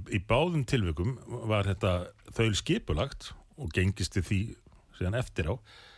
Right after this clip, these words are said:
skipulagt með það að markmiði að bóla okkur í burtu. Því að við höfum nú verið, ég, kannski fyrst þegar ég var í, í Framsóknarflokknum og svo núna Miðflokkurinn,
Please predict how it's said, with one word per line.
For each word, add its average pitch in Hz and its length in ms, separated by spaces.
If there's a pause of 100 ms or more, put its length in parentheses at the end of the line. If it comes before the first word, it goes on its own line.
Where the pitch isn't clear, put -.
(320)
skipulagt 139 840
með 131 540
það 147 300
að 139 160
markmiði - 520 (920)
að 110 260
bóla 101 220
okkur 143 180
í 156 80
burtu. - 320 (1080)
Því 98 80
að 101 80
við 147 180
höfum 160 240
nú 156 80
verið, 147 400 (480)
ég, 120 320 (340)
kannski 110 240
fyrst 120 220
þegar 113 140
ég 110 80
var 113 180
í, 107 80
í 107 160
Framsóknarflokknum 110 960
og 107 80
svo 113 140 (580)
núna 104 240
Miðflokkurinn, 101 600